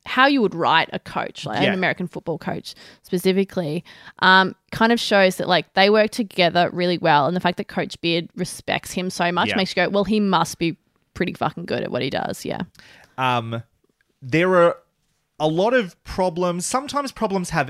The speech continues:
Speaker 2: easy answers, not convenient answers, but
Speaker 1: Mm.
Speaker 2: like, you know, they understand what needs to be done. And when you do it, it, it works.
Speaker 1: Mm-hmm.
Speaker 2: There's lots of times where things fail, or there are tough choices to be made that Ted will make, whether it's
Speaker 1: Mm-hmm.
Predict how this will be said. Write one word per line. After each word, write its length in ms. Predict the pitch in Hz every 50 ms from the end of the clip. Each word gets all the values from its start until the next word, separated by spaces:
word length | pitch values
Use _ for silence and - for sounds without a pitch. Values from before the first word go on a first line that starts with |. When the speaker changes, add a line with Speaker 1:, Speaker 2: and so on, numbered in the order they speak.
| - -
Speaker 2:
easy 580 | 135 135 139 135 117 123 127 120 117 117 - _ _
answers, 360 | - 120 117 117 120 - 202 202
not 120 | 254 233
convenient 560 | - 226 190 165 127 131 139 131 135 131 123
answers, 380 | 76 113 113 113 - - 180 151
but 140 | - 151 131
Speaker 1:
Mm. 80 | 185
Speaker 2:
like, 360 | 123 120 117 - 185 - -
you 60 | 135 120
know, 260 | 110 107 110 131 156 165 165 - _
they 160 | - 135 123 131
understand 360 | 139 135 135 123 - 147 127
what 100 | 123 107
needs 140 | 120 113 -
to 60 | -
be 80 | 117 127
done. 260 | 139 196 190 190 185
And 60 | 175 139
when 100 | 127 120
you 80 | 113
do 240 | 110 - 139 139 139 135
it, 100 | 123 113
it, 120 | 110 - _ _ -
it 160 | 131 - -
works. 460 | 113 110 104 110 143 - - - -
Speaker 1:
Mm-hmm. 240 | 202 190 170 185 190 202 - _ _ _ _ _ _ _ _ _ -
Speaker 2:
There's 320 | 135 123 139 143 143 127
lots 180 | 147 160 - 175
of 80 | 160
times 300 | - - 170 165 160 151
where 80 | 165 165
things 280 | 156 - 160 156 151 -
fail, 480 | - - 127 131 139 151 170 196 - - -
or 320 | 139 139 143 147 151 165 160
there 200 | 143 151 156 -
are 160 | - 151 156
tough 340 | - - - - - - -
choices 340 | - 127 120 110 - 110 -
to 120 | - 117
be 100 | 104 104
made 360 | 101 98 95 90 73 50 - - _
that 140 | - 117 -
Ted 160 | - - 107 101
will 100 | 98 98
make, 300 | 92 80 - - - -
whether 280 | 139 151 - 165 160
it's 160 | 151 - -
Speaker 1:
Mm-hmm. 80 | - -